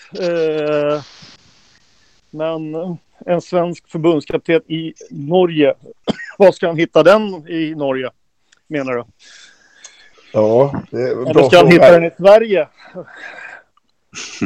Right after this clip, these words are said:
Speaker 2: Ja,
Speaker 1: Eller någon annanstans?
Speaker 2: jag tror det. Jag tror att det är nog är lättast. Ja, men jag har ju,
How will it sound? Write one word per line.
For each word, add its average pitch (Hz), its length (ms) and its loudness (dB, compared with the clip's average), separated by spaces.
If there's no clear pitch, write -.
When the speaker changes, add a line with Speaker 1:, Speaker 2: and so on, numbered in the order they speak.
Speaker 2:
Ja, 165 180 6
Speaker 1:
Eller 160 240 6
någon 160 180 0
annanstans? 170 420 4
Speaker 2:
jag 160 80 6
tror 208 260 8
det. 123 340 2
Jag 147 140 4
tror 175 200 6
att 165 100 4
det 165 80 2
är 165 180 6
nog 156 280 2
är 151 120 8
lättast. 147 360 4
Ja, 143 300 6
men 185 100 2
jag 196 280 8
har 170 80 6
ju, 160 280 4